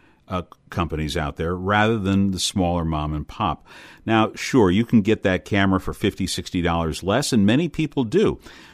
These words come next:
But when it comes to repair or conditioning or training, what are you gonna do with it?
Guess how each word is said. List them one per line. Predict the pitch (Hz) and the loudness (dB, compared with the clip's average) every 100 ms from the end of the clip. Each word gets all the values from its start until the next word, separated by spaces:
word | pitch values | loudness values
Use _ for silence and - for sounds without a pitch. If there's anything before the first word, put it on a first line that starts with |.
| - - | -20 -6
But | 120 135 | 0 0
when | 127 156 151 | 4 6 6
it | 139 - | 4 0
comes | 151 151 147 - | 2 2 2 0
to | 104 | 0
repair | 87 80 - 127 135 131 127 | 0 0 2 2 4 4 2
or | 92 85 | 0 -2
conditioning | 90 82 127 131 139 131 95 | -2 0 2 2 4 4 2
or | 82 | -2
training, | - - 123 120 123 117 | -4 -2 2 4 4 4
what | 127 | 2
are | |
you | 151 | 2
gonna | 143 120 | 2 2
do | 85 147 | 2 2
with | 202 - | 2 -2
it? | - | -6